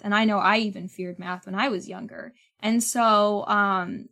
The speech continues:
the SOLIDWORKS app for kids kind of drops that barrier to entry and allows kids to just start creating and start thinking of ideas without thinking, "Okay, I need to measure everything out,"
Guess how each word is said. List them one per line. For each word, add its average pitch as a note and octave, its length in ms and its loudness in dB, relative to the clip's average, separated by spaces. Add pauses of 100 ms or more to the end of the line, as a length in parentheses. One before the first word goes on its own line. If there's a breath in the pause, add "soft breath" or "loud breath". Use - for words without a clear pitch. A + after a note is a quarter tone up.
(140)
the A3+ 80 -2
SOLIDWORKS A#3 460 2
app G3+ 200 2
for G3+ 80 -8
kids G3 220 -8
kind F#3+ 140 -8
of F3 80 -10
drops E3 380 -6
that F3 180 -8
barrier F#3 320 -6
to - 160 -16
entry A#3 420 -8
and G3 100 -8
allows F3+ 360 -2
kids F#3 260 -6
to - 80 -18
just - 200 -8
start F3+ 280 -6
creating F#3 520 -6
and F#3 80 -6
start F3+ 220 -12
thinking F#3+ 280 -8
of F#3 100 -6
ideas F#3 640 -4 (340 soft breath)
without G3+ 500 0
thinking, F#3 380 -6
"Okay, F#3 380 -2
I F3+ 80 -6
need F3 180 -8
to F#3+ 100 -8
measure F3 340 -10
everything F3+ 380 -10
out," F3 200 -12